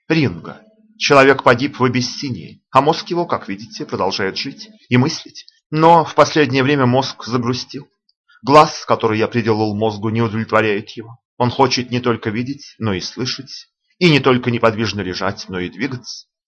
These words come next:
К сожалению, он высказал это желание слишком поздно. Скажи он об этом раньше, я, пожалуй, сумел бы удовлетворить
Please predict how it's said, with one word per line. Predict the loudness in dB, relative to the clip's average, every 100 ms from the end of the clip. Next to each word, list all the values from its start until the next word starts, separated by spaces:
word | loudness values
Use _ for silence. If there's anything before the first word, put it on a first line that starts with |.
| _ _ -12
К |
сожалению, | -2 4 6 6 6
он | 4
высказал | 2 0 -2 2 0
это | 0
желание | -2 0 0 0 -6
слишком | -6 -8 -8 -8 -12
поздно. | -10 -12 -12 _ _ _ _
Скажи | 0 2 4
он | 4
об | 4
этом | 2 0
раньше, | 0 0 0 -4 -6 -18 2
я, | 4
пожалуй, | 4 4 2
сумел | 2 0 2 2
бы | 2
удовлетворить | 0 -2 0 -2 -2 -14 -18